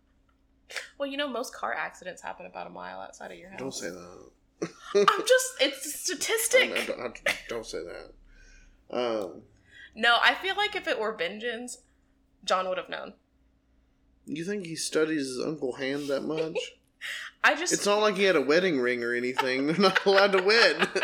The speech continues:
Speaker 2: <laughs>
Speaker 1: I just feel like John would have known.
Speaker 2: Mm. I s-, I suppose. I don't know whose hand it is. Been there a while 'cause it's frozen.
Speaker 1: Yeah. Well,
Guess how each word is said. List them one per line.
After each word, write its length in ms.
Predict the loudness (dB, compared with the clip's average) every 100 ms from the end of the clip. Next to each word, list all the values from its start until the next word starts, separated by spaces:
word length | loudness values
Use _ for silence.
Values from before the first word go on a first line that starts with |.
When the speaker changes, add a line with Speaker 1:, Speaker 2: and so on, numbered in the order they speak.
| -2 -6 -16 _ -20
Speaker 2:
<laughs> 520 | -14 -12 -10 -2 2
Speaker 1:
I 120 | 4
just 280 | 2 -2 -4
feel 240 | -4 -2 0
like 320 | 0 -2 -8 _ -18
John 320 | -4 -2 -2 -4
would 120 | -8
have 160 | -8
known. 280 | -10 -10 -12 -16
Speaker 2:
Mm. 340 | -14 -14 -16 -20 _ _ _ _ _ _ -20 -8
I 40 | -6
s-, 160 | -6
I 160 | -6 -6
suppose. 680 | -6 -10 -10 -10 -12 -14 -10 -2
I 100 | 0
don't 160 | 0
know 120 | -2 -4
whose 260 | -6 -8
hand 220 | -10 -10 -10
it 60 |
is. 400 | -10 -10 -14 -20 -20 _ _ _ _ -20 -16 -4
Been 160 | -2
there 140 | 0 0
a 60 |
while 340 | 0 0 -2 -6
'cause 120 | -10
it's 80 | -12
frozen. 440 | -6 -6 -4 -8 -10 _ -18 -14 -12 -10
Speaker 1:
Yeah. 280 | -6 -6 -8 -14 _ _ _ _ _ _ _ _ -20 -20 _
Well, 560 | 0 2 2 -2 -8